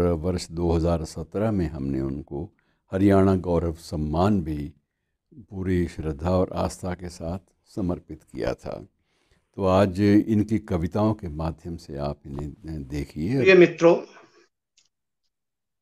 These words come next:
Speaker 2: सभी को सादर नमन। पूरा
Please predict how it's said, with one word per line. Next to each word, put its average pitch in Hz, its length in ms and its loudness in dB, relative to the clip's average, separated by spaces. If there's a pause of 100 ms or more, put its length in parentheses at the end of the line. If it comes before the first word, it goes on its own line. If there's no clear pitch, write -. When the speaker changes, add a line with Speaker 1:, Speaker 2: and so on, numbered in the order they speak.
(200)
Speaker 2:
सभी 180 360 6
को 180 180 6
सादर 160 380 6
नमन। 147 260 4 (1200)
पूरा 180 640 8